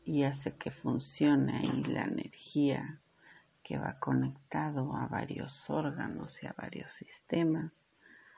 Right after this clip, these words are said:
Pero hoy quiero hablarte de una manera particular, enfocado más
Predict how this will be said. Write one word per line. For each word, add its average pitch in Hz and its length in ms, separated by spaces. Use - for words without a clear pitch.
Pero 196 560
hoy 190 260
quiero 202 560
hablarte 170 680
de 170 180
una 165 240
manera 156 720
particular, 147 880
enfocado 127 800
más - 380